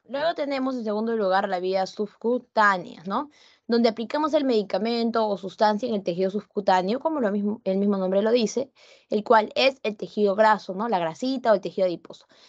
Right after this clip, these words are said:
La absorción, obviamente, es mucho más lenta. Por ser, posee menos receptores nerviosos en la piel cuando la aguja está en el lugar de la inyección,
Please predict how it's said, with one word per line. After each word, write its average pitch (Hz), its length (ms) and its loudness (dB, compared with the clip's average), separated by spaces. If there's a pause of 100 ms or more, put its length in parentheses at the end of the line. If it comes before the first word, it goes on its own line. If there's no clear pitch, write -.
(120)
La 247 100 4
absorción, 294 560 0
obviamente, 269 420 0
es 254 60 0
mucho 254 220 -2
más 220 160 0
lenta. 233 500 -2 (400)
Por 247 160 0
ser, 339 260 2 (320)
posee 285 520 4
menos 269 320 -2
receptores 233 560 -6
nerviosos 226 320 -2
en 233 120 -2
la 220 140 0
piel 269 320 4 (720)
cuando 233 240 4
la 220 80 8
aguja 233 220 4
está 240 460 0
en 247 260 0
el 214 100 0
lugar 202 260 4
de 247 80 -4
la 254 60 -4
inyección, 233 680 -4